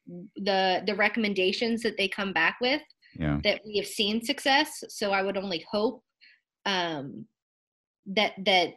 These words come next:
Speaker 1: they follow that route. But there is some bad news, but I'm, <clears throat> in my optimism, I'm hoping that it's maybe opened the door for some good news, that some of the big names that,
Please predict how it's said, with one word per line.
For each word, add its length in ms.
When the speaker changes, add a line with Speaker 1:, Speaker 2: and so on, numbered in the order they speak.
Speaker 1:
they 180
follow 400
that 240
route. 400
But 520
there 260
is 160
some 140
bad 240
news, 340
but 240
I'm, 500
<clears throat> 140
in 1120
my 480
optimism, 800
I'm 120
hoping 460
that 300
it's 240
maybe 380
opened 340
the 100
door 320
for 200
some 240
good 160
news, 400
that 340
some 320
of 80
the 220
big 220
names 600
that, 400